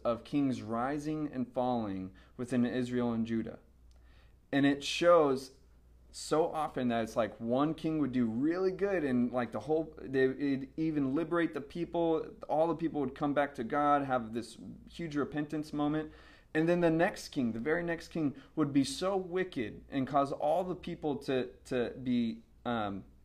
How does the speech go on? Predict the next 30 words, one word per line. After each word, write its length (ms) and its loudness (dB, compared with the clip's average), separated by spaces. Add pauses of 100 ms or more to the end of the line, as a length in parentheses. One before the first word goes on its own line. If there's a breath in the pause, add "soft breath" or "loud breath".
(260)
inflicted, 760 0
cause 200 0
all 140 0
the 60 -2
people 300 -4
to 60 -8
be 120 -6
persecuted, 800 -4 (440 loud breath)
and 180 4
it 60 4
would 80 2
just 220 -2
be 80 2
this 200 2
heavy 360 -2
burden, 580 -2 (460 soft breath)
and 100 6
it 40 8
would 120 2
just 220 -2
be 100 2
like, 200 2
it's 200 0
just 200 -2
a 40 -2
constant, 580 -4 (260)
uh, 140 0
good, 420 2
then 160 0
bad, 340 0